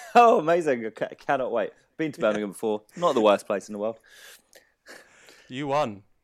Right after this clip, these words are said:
Speaker 1: Oh, sweet. Are you coming with me?
Speaker 2: Uh, it is a, uh, yeah, yeah, two tickets. So you can either take me or your girlfriend. <laughs>
Speaker 1: <laughs> I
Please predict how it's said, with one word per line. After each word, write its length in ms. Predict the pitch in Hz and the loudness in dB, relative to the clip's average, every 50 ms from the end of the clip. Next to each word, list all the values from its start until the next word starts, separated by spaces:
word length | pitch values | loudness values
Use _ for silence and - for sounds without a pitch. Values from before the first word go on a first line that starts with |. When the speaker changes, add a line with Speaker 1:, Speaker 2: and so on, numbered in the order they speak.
| - 156 147 _ - | -20 -20 -14 _ -2
Speaker 1:
Oh, 400 | - 127 123 113 104 98 92 90 - | 2 4 4 4 4 2 0 -4 -10
sweet. 380 | - - 131 127 117 110 - _ _ _ _ _ _ _ _ - - _ - | -12 -8 -4 -4 -4 -4 -6 _ _ _ _ _ _ _ _ -20 -20 _ -12
Are 40 | 95 | -8
you 120 | 107 110 98 | -8 -6 -4
coming 240 | 120 113 117 113 | -4 -4 -4 -4
with 140 | 117 123 113 | -6 -6 -6
me? 160 | 95 92 104 - _ _ _ _ _ _ _ _ _ _ _ _ _ _ _ _ _ _ _ _ _ _ _ _ _ _ _ _ _ _ _ _ _ - - _ _ _ _ _ _ _ _ _ _ - | -6 -8 -10 -12 _ _ _ _ _ _ _ _ _ _ _ _ _ _ _ _ _ _ _ _ _ _ _ _ _ _ _ _ _ _ _ _ _ -20 -20 _ _ _ _ _ _ _ _ _ _ -6
Speaker 2:
Uh, 200 | 139 135 135 143 - | -4 -4 -4 -4 -4
it 100 | 147 143 | -6 -6
is 160 | 147 139 139 | -6 -6 -6
a, 320 | 139 139 143 143 135 139 | -6 -4 -4 -4 -6 -8
uh, 280 | 127 127 127 127 127 127 131 | -8 -6 -6 -6 -6 -6 -6
yeah, 200 | 156 208 214 143 | -6 -6 -6 -8
yeah, 160 | 131 131 131 _ | -10 -14 -16 _
two 220 | - - 196 185 | -14 -10 -10 -10
tickets. 640 | 175 - - 175 170 - 226 - - - - - - - | -10 -8 -10 -10 -8 -8 -10 -10 -10 -10 -10 -10 -10 -12
So 120 | - - | -12 -10
you 100 | 135 131 | -10 -10
can 120 | 123 147 151 | -8 -6 -6
either 180 | 151 151 147 | -4 -4 -4
take 180 | 143 - 151 120 | -6 -6 -8 -8
me 200 | 139 165 175 170 | -6 -6 -4 -4
or 60 | 165 160 | -2 -4
your 100 | 156 147 | -4 -4
girlfriend. 500 | 143 123 110 104 - 117 110 127 156 - - | -4 -4 -6 -6 -6 -8 -8 -8 -8 -10 -12
<laughs> 360 | - 185 180 - - - - - - | -14 -16 -14 -14 -14 -14 -16 -16 -20
Speaker 1:
<laughs> 180 | - - - - | -20 -16 -10 -6
I 220 | 147 143 139 | -4 -4 -4